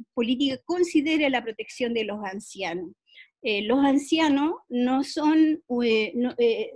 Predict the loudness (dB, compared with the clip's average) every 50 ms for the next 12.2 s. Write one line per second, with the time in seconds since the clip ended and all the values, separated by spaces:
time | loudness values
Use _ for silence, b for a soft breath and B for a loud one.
0 | -10 -4 -2 -2 -2 0 2 2 2 4 2 2 2 2 2 2 0 -2 -4 -6
1 | -6 -16 -12 -12 -8 -2 -2 0 0 0 -2 -2 0 -2 0 0 0 0 -2 -6
2 | -6 -6 -4 -4 -4 -4 -6 -8 -10 -10 -8 -2 -2 0 2 2 2 2 2 0
3 | 2 2 2 4 4 4 4 2 -2 -4 -6 -6 -8 _ b b b b b b
4 | -6 -4 -2 0 4 4 4 4 2 -2 -4 -4 -4 -4 -6 -6 -6 -4 -4 -2
5 | -2 -2 -2 -4 -2 -2 -4 -4 -4 -4 -2 -2 -2 -2 -4 -6 -8 -8 -12 -14
6 | -8 -6 -4 -4 -4 -4 -4 -4 -4 -4 -6 -6 b b b b b b b b
7 | b _ -10 -6 -4 -4 -4 -4 -8 -8 -10 -10 -12 -10 -8 -8 -6 -6 -8 -10
8 | -12 -16 -20 _ -14 -12 -4 -2 0 2 0 0 -2 -2 0 0 2 2 0 2
9 | 2 2 4 4 4 4 4 4 2 2 2 0 -4 -6 -6 -6 -8 -6 -6 -6
10 | -6 -6 -4 -4 -4 -4 -4 -6 -6 -6 -6 -4 -4 -4 -4 -6 -6 -6 -6 B
11 | B B B B B _ -6 -4 -2 -2 -2 -4 -6 -6 -8 -10 -8 -6 -6 -6
12 | -6 -8 -10 -14